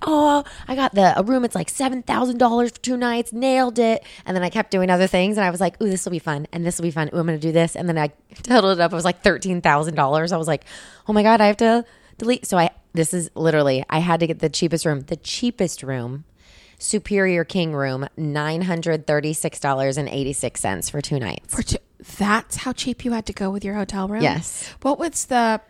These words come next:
Speaker 2: most expensive before? Like, where,
Speaker 1: It was, like,
Speaker 2: around where was it?
Speaker 1: thirteen hundred a night.
Speaker 2: Oh, and you went down that
Speaker 1: Yeah.
Speaker 2: much?
Speaker 1: Yeah.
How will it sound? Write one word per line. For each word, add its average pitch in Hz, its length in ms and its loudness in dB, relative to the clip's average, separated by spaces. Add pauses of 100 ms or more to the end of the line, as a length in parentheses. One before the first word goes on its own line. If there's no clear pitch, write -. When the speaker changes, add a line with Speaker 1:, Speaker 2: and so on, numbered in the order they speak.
(140)
Speaker 2:
most 208 240 -6
expensive 208 340 -10
before? 196 440 -8
Like, 247 200 -4
where, 202 80 2
Speaker 1:
It 196 40 10
was, 202 80 6
like, 202 140 6
Speaker 2:
around 208 180 -6
where 196 100 -10
was 185 220 4
it? - 40 -2
Speaker 1:
thirteen 165 120 -2
hundred 151 440 -2
a 143 80 -4
night. 127 520 -8 (500)
Speaker 2:
Oh, 180 100 -8
and 202 100 -6
you 208 80 -6
went 196 240 -10
down 180 240 -8
that 180 140 -8
Speaker 1:
Yeah. 135 220 0
Speaker 2:
much? - 380 -12
Speaker 1:
Yeah. 127 200 -6